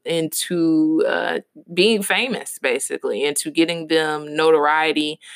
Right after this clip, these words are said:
um, from their ties to R. Kelly. I think that was exactly what the point was, but it didn't go their way, and Robert was able to basically, um, <laughs>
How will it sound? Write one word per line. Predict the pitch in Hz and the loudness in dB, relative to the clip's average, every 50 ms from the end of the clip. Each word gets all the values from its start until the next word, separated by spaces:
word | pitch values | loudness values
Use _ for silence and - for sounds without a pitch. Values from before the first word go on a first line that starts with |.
| - - - | -14 -6 -2
um, | 160 160 151 147 143 143 139 | 0 2 4 2 2 0 -2
from | 139 - - - 156 151 147 | -6 -6 -2 0 0 0 2
their | 151 147 147 | 2 2 2
ties | 143 - - 135 139 147 156 151 - - | 2 0 0 0 0 0 0 -2 -4 0
to | - 165 | 2 4
R. | 156 156 151 160 | 4 4 2 2
Kelly. | - - 175 170 170 170 170 170 175 165 - | -2 -2 -2 0 2 2 0 0 -4 -6 -4
I | - 143 147 151 - - | -2 -2 -2 -2 -6 -6
think | 170 170 165 _ - | -6 -6 -6 _ -4
that | 165 160 - - | -2 -2 -2 -2
was | 143 151 151 160 156 | -2 0 0 2 2
exactly | 156 147 156 165 143 147 147 151 165 170 - 165 151 143 143 139 | 0 -2 -4 -4 -2 -2 0 0 -2 -4 -6 -6 -4 -4 -2 -2
what | 135 139 147 143 143 - _ _ | -2 0 0 0 0 -2 _ _
the | - 139 | -4 -4
point | - - - 190 220 220 - - | -4 0 0 2 2 0 0 -2
was, | 147 147 151 147 147 143 - | -2 0 0 0 -2 -6 -4
but | - 160 151 151 | -2 0 0 0
it | 151 147 | 0 0
didn't | 156 151 147 | -2 -2 -2
go | 143 143 143 | -2 0 2
their | 151 143 139 | 2 2 4
way, | 139 151 147 147 147 147 147 143 - - | 4 4 2 2 2 0 -2 -4 -6 -6
and | 143 143 147 143 143 - _ _ | -6 -6 -6 -6 -8 -12 _ _
Robert | - 135 131 135 - 151 139 - 143 | 0 2 4 4 4 2 0 0 -2
was | 147 139 - - - | -2 -2 -2 -2 -2
able | 139 139 139 143 143 139 | 0 0 0 0 -2 -2
to | - - - - 151 143 | -2 -4 -4 -2 0 2
basically, | 143 147 135 156 175 - 147 131 - - 147 147 147 143 143 143 - - - - - - - - _ _ - | 4 4 4 4 2 0 -4 -4 -2 -2 -2 0 0 0 -2 -4 -6 -12 -20 -18 -18 -20 -20 -20 _ _ 0
um, | - 143 147 139 139 131 104 104 107 80 73 - - _ _ _ - | 2 4 4 4 4 4 4 2 0 -2 -4 -10 -14 _ _ _ -12
<laughs> | - | -10